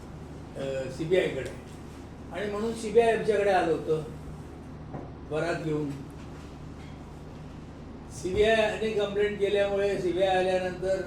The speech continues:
ईडी आली, ईडी सगळं वर-, वर-, वरात घेऊन आले आणि त्यांनी तर करच केला,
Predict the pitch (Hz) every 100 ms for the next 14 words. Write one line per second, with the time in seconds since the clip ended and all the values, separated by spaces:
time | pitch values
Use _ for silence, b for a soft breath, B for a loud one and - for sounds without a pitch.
0 | - - 151 202 226 185 156 147 151 -
1 | - - - - - - - - - -
2 | - - - 151 190 190 196 190 190 185
3 | 170 165 165 156 170 175 165 165 160 156
4 | 156 151 - - - - - - 151 185
5 | 185 175 185 196 202 208 - - - -
6 | - - - - 196 220 226 214 208 185
7 | 175 175